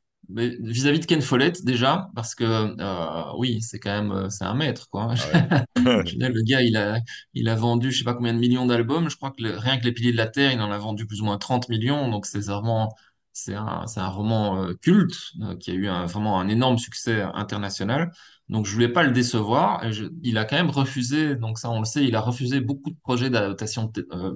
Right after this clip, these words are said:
Speaker 1: en B D. On n'est pas les seuls à, on est, on n'est pas les premiers ni les seuls à avoir pensé à faire une adaptation en B D, mais il a refusé toutes les autres sauf la nôtre.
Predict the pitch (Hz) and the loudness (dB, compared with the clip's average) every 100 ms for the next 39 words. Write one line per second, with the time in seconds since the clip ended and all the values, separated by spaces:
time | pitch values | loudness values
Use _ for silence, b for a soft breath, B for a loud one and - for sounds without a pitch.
0 | - 110 107 107 104 151 180 B B _ | -6 -4 0 2 2 0 -2 B B _
1 | - 98 87 120 110 - 123 101 87 101 | -10 -8 -2 0 0 0 0 2 -2 -4
2 | 95 90 101 95 101 113 - 123 131 127 | -6 -8 -8 -8 -2 -2 0 2 4 4
3 | 117 117 110 - 117 101 101 104 107 110 | 4 2 0 0 0 0 -2 -6 -4 -4
4 | - 110 107 104 101 101 87 101 - 107 | -2 -4 -2 -4 -2 -2 -2 -4 -4 -2
5 | 95 95 123 160 113 107 107 113 120 117 | 0 2 2 2 2 2 -2 -4 -4 0
6 | 120 123 120 113 123 120 - - 127 120 | 0 0 -2 2 2 0 -4 -2 -2 0
7 | 101 110 185 - | -4 -2 -4 -6